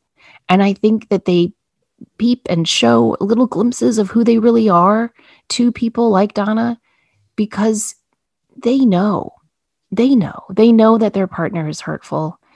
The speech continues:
They know that they're in a bad relationship, but they are not ready to confront it. They are much more comfortable hugging their illusions than their reality.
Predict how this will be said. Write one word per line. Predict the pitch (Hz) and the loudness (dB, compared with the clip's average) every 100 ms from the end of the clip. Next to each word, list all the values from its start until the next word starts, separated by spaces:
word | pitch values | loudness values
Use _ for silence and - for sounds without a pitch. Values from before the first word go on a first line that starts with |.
| _ - | _ -2
They | 214 | 2
know | 214 190 185 | 4 2 0
that | 175 | -2
they're | 180 | -4
in | 156 156 | -4 -4
a | |
bad | 147 143 | -6 -8
relationship, | 151 147 160 - 165 165 - 156 - _ _ _ _ _ - | -8 -8 -10 -10 -12 -12 -12 -14 -16 _ _ _ _ _ -6
but | 180 | -4
they | 196 190 | -2 -2
are | 165 | -2
not | 156 160 175 170 165 - _ - | -4 -2 -2 -2 -4 -8 _ -8
ready | 170 165 151 151 | -4 -4 -4 -8
to | - | -14
confront | - 160 151 156 151 151 | -12 -10 -10 -10 -10 -12
it. | 131 - _ _ _ _ | -14 -18 _ _ _ _
They | 175 170 | -2 -2
are | 165 | -2
much | 175 180 190 180 - - | -2 -2 -2 -4 -8 -6
more | 214 180 175 | -4 -2 -4
comfortable | - 180 175 175 170 165 156 | -4 -6 -4 -2 -2 -4 -6
hugging | - 175 170 175 170 | -6 -6 -2 -4 -2
their | 175 - | -4 -4
illusions | 170 165 165 170 165 147 - - - _ _ _ _ _ | -4 -4 -2 -2 -4 -6 -8 -10 -16 _ _ _ _ _
than | 180 165 | -2 0
their | 165 160 | -2 -4
reality. | 160 151 143 147 139 - - | -6 -8 -8 -8 -10 -10 -14